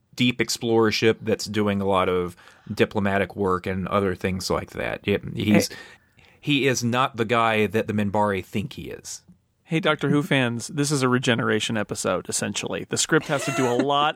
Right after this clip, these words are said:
Speaker 3: of work to get you to understand who the new guy is. And it's a good job, but it is that. It is like, "Oh, new leading actor. How's he different? How's he the same? How will he fit with our existing cast?"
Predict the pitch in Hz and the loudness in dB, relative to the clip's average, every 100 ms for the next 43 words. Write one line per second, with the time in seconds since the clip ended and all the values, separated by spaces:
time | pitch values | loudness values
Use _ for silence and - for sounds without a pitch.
0 | - 143 127 131 139 120 117 - - 226 | -2 -2 0 0 2 2 -2 -8 -10 -6
1 | - 151 156 143 - 151 - 160 147 139 | 0 0 2 0 0 -2 0 2 2 2
2 | - 143 127 113 139 143 139 139 143 147 | 0 0 0 0 0 2 2 2 2 2
3 | 139 120 113 117 104 101 440 - - 427 | 2 2 2 0 -2 -2 -2 -4 -10 -12
4 | - - - 160 180 208 226 220 196 240 | -12 -10 0 2 2 2 0 0 0 2
5 | 262 165 113 - 165 165 175 202 220 143 | 2 2 -2 -2 0 2 2 2 2 0
6 | 131 175 165 123 147 151 160 147 170 151 | 0 2 0 -2 -2 2 2 2 0 2
7 | 147 190 160 202 214 240 311 247 262 - | 2 4 4 4 4 2 2 2 0 2
8 | 127 113 - - - 143 151 180 302 - | 2 0 -6 -20 -4 0 0 0 0 2
9 | 131 - - 127 123 165 214 294 269 156 | 0 -2 -2 0 0 0 2 2 2 0
10 | 113 - - 143 147 165 190 208 202 214 | -2 -6 -2 2 4 2 2 0 2 2
11 | 208 220 240 240 262 254 170 - | 2 -2 0 0 2 2 0 -2